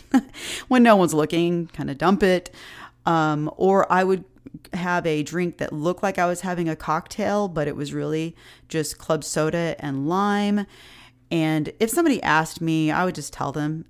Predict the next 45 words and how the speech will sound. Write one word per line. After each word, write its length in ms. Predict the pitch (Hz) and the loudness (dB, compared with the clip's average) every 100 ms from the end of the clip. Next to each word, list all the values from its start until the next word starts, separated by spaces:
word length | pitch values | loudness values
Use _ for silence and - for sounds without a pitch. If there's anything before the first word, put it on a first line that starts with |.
| - | -6
and 420 | 160 151 151 156 | -2 -2 -2 -6
they 240 | 160 175 | -4 -2
would 160 | 170 170 | 0 -2
just 220 | 160 - | -6 -6
ask, 400 | - 147 156 - | -2 -2 -4 -6
"Well, 220 | - 156 | -6 -2
why 180 | 151 202 | -2 -2
aren't 160 | 233 - | -2 0
you 120 | 208 | -2
drinking?" 440 | 175 208 170 139 | 0 0 0 -2
'Cause, 200 | 135 139 | -2 -4
you 120 | - 214 | -2 -2
know, 80 | |
people 260 | 226 262 269 | 0 -2 2
always 300 | 247 214 196 | 2 2 0
assume, 640 | 156 - 180 196 139 131 - | -4 -4 -2 0 0 -4 -6
like, 200 | 147 - - _ - - - - | -8 -8 -14 _ -20 -20 -20 -14
"Oh, 280 | 151 151 170 | -4 0 0
you 180 | 147 147 | 0 -2
have 140 | 143 | -4
a 60 | 160 | -8
problem." 1080 | - - 143 139 170 214 185 160 160 160 156 - - - - _ _ | -10 -8 -4 -2 0 0 0 -2 0 0 -4 -10 -20 -20 -20 _ _
<sighs> 280 | - - - | -16 -16 -16
See, 240 | - - 175 | -10 -4 -2
that's, 220 | 180 - | -2 -4
that's 260 | - 214 - | -4 -4 -2
how, 400 | 220 196 175 - | 2 2 0 -2
that's 220 | 180 - | -8 -4
how 120 | 220 | -2
much 240 | 196 180 - | -2 -2 -6
we've 160 | 156 | -6
normalized 680 | 147 147 151 135 131 120 - - _ _ - - | -2 -2 -2 -2 -6 -8 -14 -20 _ _ -20 -14
that 180 | - 135 | -8 -6
it's, 320 | - - - _ _ | -6 -8 -14 _ _
you 140 | 170 | -6
should 160 | 202 214 | -4 -4
be 60 | |
drinking 400 | 208 165 190 190 | -2 -2 -2 -4
an, 100 | 196 | -4
a 180 | 196 196 | -4 -4
drink. 380 | 180 180 277 - | -4 -2 -4 -4
You 60 | 202 | -4
should 80 | |
be 80 | 233 | 0
having 320 | 226 220 214 | 0 2 0